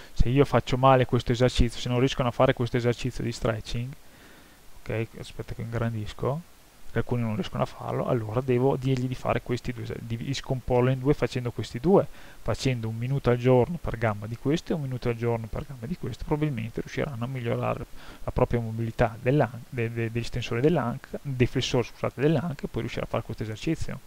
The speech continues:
ok? Quindi è po-, è fondamentale osservare i propri giocatori e da lì poi parlare con loro, parlare col fisioterapista e, e dare poi i giusti protocolli individuali per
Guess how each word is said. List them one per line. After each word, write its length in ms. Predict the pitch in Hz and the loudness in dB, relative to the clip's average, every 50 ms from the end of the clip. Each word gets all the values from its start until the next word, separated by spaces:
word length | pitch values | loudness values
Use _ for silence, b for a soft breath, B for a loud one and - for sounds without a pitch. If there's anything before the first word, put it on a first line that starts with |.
| - - - - | -18 -20 -20 -20
ok? 240 | - - 123 127 123 B B B B B B B B | -6 -2 0 0 0 B B B B B B B B
Quindi 280 | - - 151 139 131 123 | -4 -2 -2 0 0 -2
è 40 | |
po-, 200 | - - - 151 | -4 -4 -6 -6
è 40 | 143 | -4
fondamentale 840 | 131 - - 139 139 135 131 135 131 127 - 165 160 143 123 120 110 B B B B B | -6 -4 -4 0 2 2 2 2 0 6 8 10 12 12 10 8 6 B B B B B
osservare 1000 | - 143 123 - - - 135 123 123 127 147 160 147 131 120 113 110 110 107 110 - - - b b b b b - - - - | 0 0 0 2 4 4 4 4 6 8 10 12 12 12 12 10 8 4 2 -2 -6 -14 -20 b b b b b -20 -20 -20 -14
i 40 | - | -6
propri 260 | - 120 113 123 123 | -6 -4 -4 -4 -4
giocatori 720 | 120 117 - - 123 - 131 120 113 113 120 131 143 139 B B B B - - | -4 0 0 0 2 2 2 2 4 4 4 4 2 0 B B B B -18 -8
e 120 | - 139 | -8 2
da 120 | 127 131 135 | 6 8 8
lì 100 | 143 139 | 8 6
poi 240 | - - 147 135 | 6 8 8 8
parlare 380 | 120 - 113 110 110 107 107 - | 8 6 2 2 4 2 2 0
con 140 | - - 110 | -2 -6 2
loro, 260 | 117 139 170 180 151 | 8 10 10 10 10
parlare 280 | - - 113 110 110 110 | 8 4 0 0 0 0
col 120 | - 110 | -4 -6
fisioterapista 840 | - - 117 120 - 139 160 160 - 127 110 - - - 165 190 214 - - - - - - - | -6 -6 -6 -2 2 2 2 2 2 -2 0 0 0 0 0 -4 -4 -10 -18 -20 -20 -20 -20 -12
e, 220 | - - 180 185 - | 0 2 2 2 2
e 120 | - 123 117 | 0 -4 2
dare 420 | 117 135 131 123 120 131 160 160 | 4 4 6 6 6 4 2 0
poi 240 | - - 120 131 147 | -2 -4 -4 -2 -4
i 60 | 143 | -4
giusti 240 | 120 120 120 - - | -6 -8 -8 -8 -8
protocolli 720 | - - 120 - 143 - - 120 110 113 123 139 165 170 139 | -6 -6 -2 -2 -2 -2 0 0 2 2 2 0 0 -2 -2
individuali 640 | 120 170 127 113 127 143 143 113 110 110 127 151 165 | -4 -6 -6 -4 0 0 2 2 2 0 -2 -4 -4
per 320 | - - 110 110 127 - | -4 -4 -2 -2 -2 -2